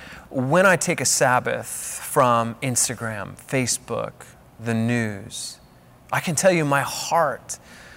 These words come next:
my heart begins to be ordered toward God's heart. I can sense in my soul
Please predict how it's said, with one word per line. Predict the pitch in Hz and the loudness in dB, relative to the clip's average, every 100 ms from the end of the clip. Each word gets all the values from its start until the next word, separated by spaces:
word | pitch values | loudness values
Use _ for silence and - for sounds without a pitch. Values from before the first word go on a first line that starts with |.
| - - | -20 -8
my | 147 175 | 0 0
heart | - 185 - | 6 4 4
begins | 135 139 123 | 0 0 0
to | 127 | -2
be | 135 135 135 | -2 -2 0
ordered | 151 156 135 123 117 | 2 4 2 0 -4
toward | - 139 127 113 | -8 -4 -4 -2
God's | 127 127 120 | 0 2 0
heart. | - 113 113 - - - - - _ - | -6 -4 -4 -6 -14 -20 -20 -20 _ -8
I | 143 | -6
can | 160 160 | -2 0
sense | - 175 - | 4 4 2
in | 170 | 0
my | 156 147 | 2 2
soul | - - 185 185 147 113 | 2 2 4 6 6 4